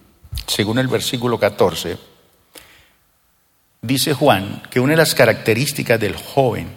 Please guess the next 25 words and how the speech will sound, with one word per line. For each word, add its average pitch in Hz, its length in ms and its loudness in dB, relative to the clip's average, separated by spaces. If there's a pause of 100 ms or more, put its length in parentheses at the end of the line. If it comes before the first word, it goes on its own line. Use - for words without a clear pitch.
(460)
cristiano 90 840 -2 (1500)
no 120 160 4
es 120 80 0
porque 139 320 0
va 98 100 2
al 98 100 2
gimnasio, 117 640 0 (1800)
no 113 140 2
es 127 120 2
porque 123 340 0
es 104 100 -2
muy 127 260 2
activo, 151 880 0 (680)
no 120 80 0
es 113 100 -2
porque 127 300 2
es 107 160 -2
un 131 80 2
artista 127 580 0
espectacular, 107 1400 0 (260)
no 117 100 4
es 117 100 0
porque 117 400 0
es - 160 -2
el, 113 420 0